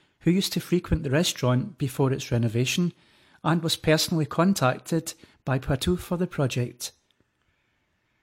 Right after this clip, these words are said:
"I didn't want such a mythical place to lose any of its sheen, and I wanted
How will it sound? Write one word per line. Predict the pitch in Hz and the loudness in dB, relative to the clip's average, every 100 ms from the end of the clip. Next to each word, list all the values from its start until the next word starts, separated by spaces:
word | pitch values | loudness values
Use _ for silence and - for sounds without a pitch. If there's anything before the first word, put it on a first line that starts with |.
| _ - | _ -6
"I | 170 | 0
didn't | 220 220 | 2 4
want | 175 170 | 4 2
such | 170 170 - | 2 0 2
a | 143 | 2
mythical | 135 151 - 156 139 | 4 2 0 -2 -2
place | - 139 139 - | 2 2 2 -2
to | 151 | 2
lose | 143 131 - | 2 2 0
any | 151 180 | 2 2
of | 180 | 2
its | 151 147 | 0 -4
sheen, | - 131 170 175 _ _ _ _ - | 0 0 0 -4 _ _ _ _ -2
and | 151 151 151 131 _ - | 0 2 2 0 _ -6
I | 135 | -2
wanted | 143 151 151 147 | 0 -2 -2 -6